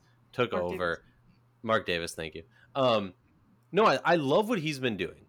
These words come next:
Speaker 1: right?
Speaker 2: He was there.
Speaker 1: He,
Speaker 2: He was front
Speaker 1: he
Speaker 2: and
Speaker 1: was
Speaker 2: center.
Speaker 1: there, and he was there, like, an hour early watching the players warm up. He's actually invested. This isn't a
Speaker 2: Yeah.
Speaker 1: publicity stunt.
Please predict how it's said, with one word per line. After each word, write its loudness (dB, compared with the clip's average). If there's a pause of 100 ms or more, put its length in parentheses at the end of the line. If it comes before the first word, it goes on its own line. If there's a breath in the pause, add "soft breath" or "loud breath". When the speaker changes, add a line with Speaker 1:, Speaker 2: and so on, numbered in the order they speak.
Speaker 1:
right? 0
Speaker 2:
He 0
was 0
there. 2
Speaker 1:
He, 2
Speaker 2:
He -8
was -6 (200)
front 0
Speaker 1:
he 4
Speaker 2:
and 2
Speaker 1:
was 4
Speaker 2:
center. 2
Speaker 1:
there, 6
and -2
he -4
was 0
there, 2
like, 0
an -4 (100)
hour 2
early -2
watching -2
the -2
players -2
warm -4
up. -2
He's -6 (140)
actually 0
invested. -2
This -2
isn't -2
a 2
Speaker 2:
Yeah. -2
Speaker 1:
publicity -4
stunt. -12